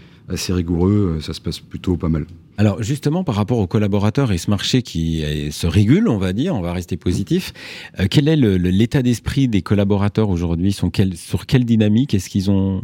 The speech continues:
Speaker 2: été remis en question sur différents points ? Est-ce qu'ils sont toujours très volontaires ? Ou au contraire, est-ce que certains, euh,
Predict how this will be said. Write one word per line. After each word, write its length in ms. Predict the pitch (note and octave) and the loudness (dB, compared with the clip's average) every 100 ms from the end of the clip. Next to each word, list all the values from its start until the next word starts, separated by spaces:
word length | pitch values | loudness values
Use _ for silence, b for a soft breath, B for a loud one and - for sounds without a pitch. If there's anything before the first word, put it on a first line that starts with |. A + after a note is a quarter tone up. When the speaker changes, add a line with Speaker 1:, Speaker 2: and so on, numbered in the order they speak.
| G#2 | -6
Speaker 2:
été 420 | - G2+ G2 F#2+ | -4 -2 0 0
remis 300 | F#2 G2 G2+ | 0 0 0
en 100 | G2 | 0
question 540 | - A2 - B2+ D3+ | 0 -4 0 0 0
sur 180 | C#3 G2+ | -2 -4
différents 440 | F#2+ G2+ G2+ G2+ F#2+ | -4 -4 -2 -2 -2
points ? 320 | A2+ B2 C#3+ | 0 0 0
Est-ce 160 | A2+ | -2
qu'ils 180 | - F#2 | -6 -8
sont 240 | - G2 F2 | -4 -2 -2
toujours 380 | - F#2+ G#2 | -4 -4 -6
très 180 | - F#2+ | -4 -2
volontaires ? 480 | F#2 F#2+ G2 A#2 C#3 | 0 0 0 0 2
Ou 60 | A2 | 0
au 80 | |
contraire, 360 | F2 F#2+ A#2 A2 | 0 -2 -2 -2
est-ce 140 | F#2+ | -2
que 80 | - | -2
certains, 520 | F#2+ F#2+ - A#2 | -2 -4 0 2
euh, 40 | B2 | 2